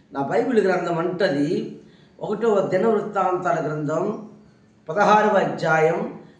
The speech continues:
ఇరవై ఐదవ వచనాన్ని గమనిస్తారు. అక్కడ రాయబడిన మాట, "యెహోవా మహాఘనత వహించినవాడు, ఆయన బహుగా స్తుతినొందతగినవాడు,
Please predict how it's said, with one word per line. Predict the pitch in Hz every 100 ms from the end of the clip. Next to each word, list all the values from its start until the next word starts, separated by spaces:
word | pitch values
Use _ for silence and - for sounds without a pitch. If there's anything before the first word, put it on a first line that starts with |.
| -
ఇరవై | 156 202 220 185 156
ఐదవ | 208 269 240
వచనాన్ని | 214 180 180 185 180 175 160
గమనిస్తారు. | 165 190 185 147 - - 185 151 - - - - _ _ _ -
అక్కడ | 151 165
రాయబడిన | 160 233 269 240 202 185 165
మాట, | 165 196 196 - - - - - _ -
"యెహోవా | 160 240 262 247 202
మహాఘనత | 185 214 247 240 208 185 214 240 240
వహించినవాడు, | 220 214 208 - 202 190 185 185 156 127 - - - - - _ -
ఆయన | 185 220 202
బహుగా | 160 185 233 247 240 214
స్తుతినొందతగినవాడు, | - - 196 254 240 226 214 202 208 202 202 190 185 -